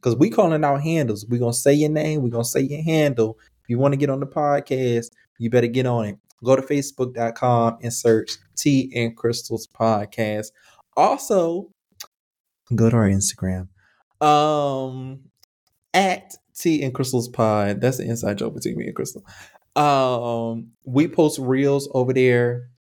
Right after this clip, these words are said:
Go over there, interact with the reels. It is, Crystal does an amazing job with posting the sneak peeks for each episode.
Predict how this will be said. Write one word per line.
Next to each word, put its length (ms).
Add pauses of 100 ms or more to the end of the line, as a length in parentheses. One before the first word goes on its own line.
Go 80
over 140
there, 120
interact 460
with 80
the 80
reels. 600 (140)
It 140
is, 720 (680)
Crystal 300
does 180
an 80
amazing 380
job 420
with 140
posting 320
the 60
sneak 320
peeks 220
for 80
each 200
episode. 680